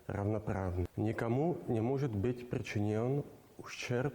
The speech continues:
или оказано предпочтение е-, по признакам его пола, происхождения, расы, языка, его отечества и места рождения, его вероисповедания, его религиозных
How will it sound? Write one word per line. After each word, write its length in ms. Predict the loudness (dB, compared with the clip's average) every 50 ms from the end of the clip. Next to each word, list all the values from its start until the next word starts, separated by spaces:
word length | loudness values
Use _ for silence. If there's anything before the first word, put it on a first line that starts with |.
| -6 -4 -2
или 160 | 0 2 2
оказано 580 | 2 0 0 -2 -2 0 0 0 2 0 0 -2
предпочтение 1160 | -2 -2 -2 -2 -2 -2 -4 -6 -6 -6 -8 -8 -4 -2 0 2 2 2 2 2 2 0 0 0
е-, 180 | -2 -2 -2 -4 -6 -12 -8 -6
по 100 | -6 -4
признакам 680 | -4 -2 -2 0 0 0 0 0 0 0 0 0 2 2
его 340 | 2 2 2 2 0 -2
пола, 540 | -2 -2 -2 0 0 2 2 0 0 0 -2 -4 -8 -14 -16 -18 -18 -10 -6
происхождения, 960 | -4 -2 -2 -2 -2 -2 -2 -2 0 2 2 2 2 2 2 2 2 0 0
расы, 480 | 0 -2 -2 -2 -2 -2 -4 -4 -2 0
языка, 800 | 2 2 2 2 2 2 0 0 0 -2 -2 0 0 -2 -2 -4 -6 -10 -16 -18 -8 -2
его 340 | -2 0 0 0 0 -2 -2
отечества 920 | -4 -4 -2 0 0 0 0 -2 -4 -4 -4 -4 -4 -2 0 0 0 -2 -4 -6 -14 -20 -8 -2
и 80 | 0
места 400 | 2 2 2 0 0 -2 -2 -2
рождения, 800 | 0 0 0 0 0 0 2 2 2 2 2 2 2 0 0 0
его 340 | 0 0 0 2 2 0 2
вероисповедания, 1200 | 2 2 2 2 2 0 0 -2 -2 0 0 0 2 0 0 0 2 2 2 2 2 2 0 -2 -4 -2 0
его 420 | 2 2 2 2 0 2 2 2
религиозных 760 | 2 2 2 2 2 2 2 2 2 2 0 0 0 -2